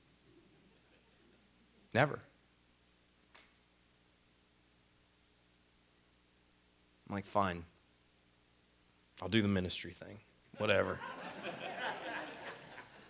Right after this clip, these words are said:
But I wasn't happy about it. It was the summer after that year.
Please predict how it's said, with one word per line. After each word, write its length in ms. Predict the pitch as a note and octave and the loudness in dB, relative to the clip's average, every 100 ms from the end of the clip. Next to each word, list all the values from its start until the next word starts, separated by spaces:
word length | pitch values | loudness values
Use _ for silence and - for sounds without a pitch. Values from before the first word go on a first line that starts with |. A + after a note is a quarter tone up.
| - - - - - - - | -20 -20 -20 -20 -20 -20 12
But 80 | F3 | 12
I 20 | |
wasn't 300 | A#3+ A#3+ E3 | 12 12 12
happy 380 | D#3 E3 G3 B2 | 12 12 12 10
about 380 | G2 F2+ F2 F#2+ | 12 12 12 4
it. 120 | - - - - - - - - - - - - - - - - - - - - - - - - - - - - - _ _ - - - - - - | 0 -6 -20 -20 -20 -20 -20 -20 -20 -20 -20 -20 -20 -20 -20 -20 -20 -20 -20 -20 -20 -20 -20 -20 -20 -20 -20 -20 -20 _ _ -20 -20 -20 -20 -6 2
It 20 | |
was 120 | A#2 | 4
the 80 | A2 | 8
summer 400 | - C3+ A#2 G#2+ | 10 10 12 12
after 260 | G2+ - | 10 8
that 220 | G2 F#2+ G2+ | 4 6 6
year. 300 | G2+ F#2+ | 2 2